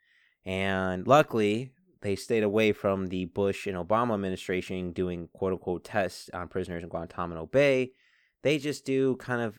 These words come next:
interesting experiments in space and on ground. They have actually a whole department called the H R D, uh, sorry, H R P, the Human Research Program. One,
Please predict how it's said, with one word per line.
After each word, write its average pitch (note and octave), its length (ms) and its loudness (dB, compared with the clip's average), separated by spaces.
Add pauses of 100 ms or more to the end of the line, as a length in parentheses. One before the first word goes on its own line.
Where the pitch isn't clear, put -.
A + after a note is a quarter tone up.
interesting A2 460 -6
experiments F#2+ 640 -4
in F2 140 -12
space A#2 600 -2
and F#2+ 180 -6
on F2 180 -8
ground. E2 580 -6 (640)
They B2+ 100 2
have F#3 140 6
actually E3+ 260 0
a B2+ 60 2
whole C3 160 2
department B2 640 0
called G#2 240 0
the G2+ 240 -4
H C3+ 340 -2
R A2 300 4
D, G2+ 680 -8 (600)
uh, A2 200 2
sorry, G2 240 0 (100)
H A#2 320 -2
R G#2+ 240 4
P, - 720 -10
the F#2+ 80 -10
Human A2+ 340 -2
Research A#2 400 -8
Program. D#2+ 440 -14 (440)
One, C#3 480 0